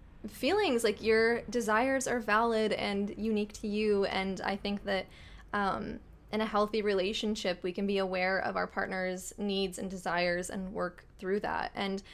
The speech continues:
beyond relationships, hopefully this new knowledge of your Venus sign helps you to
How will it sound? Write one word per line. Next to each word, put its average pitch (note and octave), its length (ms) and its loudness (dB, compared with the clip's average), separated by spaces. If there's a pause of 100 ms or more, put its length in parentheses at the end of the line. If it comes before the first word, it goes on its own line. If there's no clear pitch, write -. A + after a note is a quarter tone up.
(300)
beyond C#4 460 8
relationships, G#3 920 0
hopefully A3 420 0
this G#3+ 200 0
new G#3+ 100 2
knowledge F#3+ 500 2
of F#3 380 -2 (140)
your F#3 480 -2
Venus A3 360 2
sign G3 340 0
helps G3 360 -2
you A3 100 -2
to G3 340 0